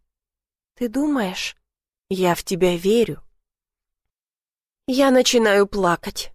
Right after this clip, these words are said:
Мне никто такого еще не говорил. Повторяю себе: «Я в тебя верю. Я верю в тебя. В тебя верю я».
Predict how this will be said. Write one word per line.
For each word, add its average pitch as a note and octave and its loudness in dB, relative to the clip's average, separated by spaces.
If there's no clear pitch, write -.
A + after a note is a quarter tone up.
Мне A#3+ 2
никто B3 2
такого G#3 2
еще F#3+ 2
не G3 2
говорил. F#3+ 2
Повторяю G3 0
себе: F3+ -4
«Я G3 0
в - -8
тебя G3 2
верю. E3+ -4
Я G#3 4
верю F#3 6
в - -2
тебя. E3+ 0
В - -10
тебя B3+ 4
верю C4 2
я». B3 2